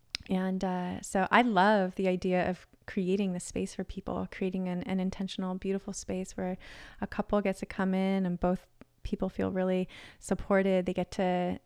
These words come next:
you know, have, um, uh, someone to share, like, where they're at within their journey together, like, what they're needing, what they're wanting, areas they, they need some support in, and just, um,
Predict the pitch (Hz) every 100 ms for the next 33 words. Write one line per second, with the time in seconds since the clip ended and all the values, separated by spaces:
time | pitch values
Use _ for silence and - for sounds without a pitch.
0 | _ 196 190 180 - 185 185 190 180 -
1 | - - 196 190 185 190 185 - _ -
2 | - - - - _ _ _ _ _ 220
3 | 226 - 240 - _ _ _ - - 208
4 | 208 - 208 202 202 196 196 196 - _
5 | _ - - 196 190 190 190 - - -
6 | 208 202 196 196 - 190 - - 208 -
7 | _ _ - - 196 196 190 190 185 196
8 | 196 - - - - 208 202 196 202 196
9 | 196 190 190 196 190 190 202 202 214 214
10 | 208 202 196 202 202 202 202 202 202 -
11 | 196 196 196 196 190 - 202 196 190 185
12 | - 190 - - 208 196 196 196 190 190
13 | 185 190 190 - - - - - - 202
14 | 190 190 190 208